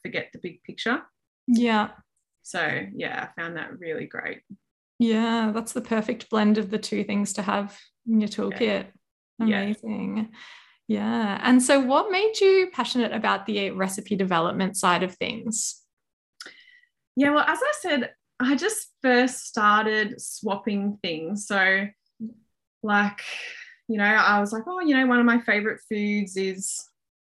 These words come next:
Speaker 1: lasagna." And then I would make a healthy version of lasagna and just make simple swaps that I could continue eating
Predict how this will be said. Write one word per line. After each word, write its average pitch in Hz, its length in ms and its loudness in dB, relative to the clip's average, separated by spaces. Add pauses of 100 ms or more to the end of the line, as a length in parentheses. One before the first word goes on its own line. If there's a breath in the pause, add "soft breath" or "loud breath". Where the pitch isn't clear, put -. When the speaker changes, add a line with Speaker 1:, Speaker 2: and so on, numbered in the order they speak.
Speaker 1:
lasagna." 196 800 2
And 180 100 -6
then 180 100 -2
I 180 100 0
would 185 200 -8 (120)
make 202 300 0
a 202 40 -4
healthy 196 420 -4
version 185 500 -2
of 175 120 -10
lasagna 170 680 -4
and 160 200 -10
just 208 200 -8
make 202 200 0
simple 202 320 -6
swaps - 480 -8
that 175 100 -6
I 180 80 -2
could - 200 -10
continue 202 560 -4
eating 165 480 -10